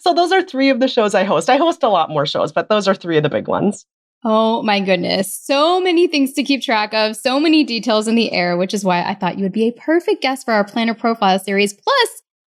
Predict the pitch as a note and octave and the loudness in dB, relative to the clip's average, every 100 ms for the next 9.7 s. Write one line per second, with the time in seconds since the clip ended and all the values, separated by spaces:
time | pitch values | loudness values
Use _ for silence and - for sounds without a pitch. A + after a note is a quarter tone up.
0 | - G#4 - A#4+ G#4+ A#4+ A#4 - F#4+ G4+ | -2 -2 0 -6 0 -2 -2 -2 0 2
1 | G4+ - D#4 D#4 F4 F4+ E4 - - G#4+ | 0 0 -2 0 -2 0 0 -2 0 0
2 | G4+ - _ C#4 C#4 - C#4+ D4+ D#4 C#4 | 0 -6 _ 2 2 0 -2 2 4 2
3 | A3+ A3+ A#3+ A#3 A#3 A3 G#3+ A3 B3 A#3 | 2 2 0 0 -2 -2 -2 -2 -2 -2
4 | A#3 A#3+ A#3+ C4 C#4+ A3+ G3+ A3 A3 B3 | 0 0 2 0 -2 -4 -2 -2 0 0
5 | C4+ C4+ C4+ C4+ D4 D4+ - _ _ _ | 0 -2 -2 -2 -2 -2 -6 _ _ _
6 | - G3+ A3 A3 A3 B3 C4+ G3 F#3+ G3 | -2 0 0 2 2 0 -2 2 0 0
7 | A3 A3 G#3 G#3 F3+ G3 - C#4 D4 D4 | -2 -2 0 0 0 -4 -2 -2 0 -2
8 | - - B3+ B3 A#3 G3+ - F3 F3 F3+ | -2 -2 0 0 0 -4 -2 -2 0 -2
9 | F3 _ F#3+ F3+ - - | -6 _ 0 0 -4 -16